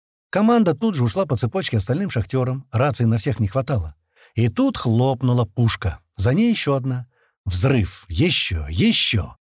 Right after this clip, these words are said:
Оленями из-за ящиков мы спрыгнули в окопы.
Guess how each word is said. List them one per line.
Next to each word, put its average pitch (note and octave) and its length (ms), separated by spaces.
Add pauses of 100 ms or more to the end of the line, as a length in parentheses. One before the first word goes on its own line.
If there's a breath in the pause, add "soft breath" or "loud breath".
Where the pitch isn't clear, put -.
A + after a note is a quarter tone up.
(280)
Оленями F3 500
из-за C#3 340
ящиков D3 520
мы C#3 160
спрыгнули A2 520
в G#2 60
окопы. G2 420